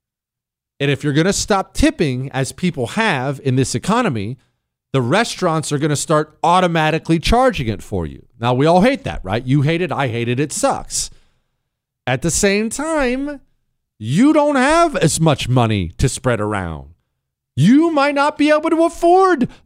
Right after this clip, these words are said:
twenty-five percent or a decent tip. So you don't want to tip as much, and you get angry when they forcefully suck it out of your wallet.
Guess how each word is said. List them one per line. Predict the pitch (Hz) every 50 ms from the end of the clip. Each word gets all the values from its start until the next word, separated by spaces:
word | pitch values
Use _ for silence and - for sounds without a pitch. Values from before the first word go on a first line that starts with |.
| _
twenty-five | - - 190 208 208 180 175 165 - - 151 139 135 135 135 120 - -
percent | 135 120 - - - 131 107 101 92 - _
or | 131 127 123 117
a | 107
decent | 95 127 123 107 - - 110 101 90
tip. | - 127 107 82 - - - _ _ _ _
So | - - 220 214
you | 220 208 240 285
don't | 294 302 294 302 285 233 226 247
want | 294 330 359 359 339 339 - -
to | - 202
tip | - - 180 160 - -
as | 131 110 95
much, | 117 123 117 117 139 143 - - - - _ _ _
and | - 151 170 175 175
you | 202 233 220
get | 202 240 233 226 - -
angry | 233 262 285 320 339 330 302 190 131 120 110 110 123 147 165 - - - _ _
when | 151 170 180
they | 196 208 214
forcefully | 202 - - - 285 311 349 349 349 - - 165 170 202 233 240
suck | - - - 262 277 269 - 285
it | 277
out | 294 302 302
of | 311
your | 311 320 320
wallet. | 320 339 359 359 349 311 196 147 - - - -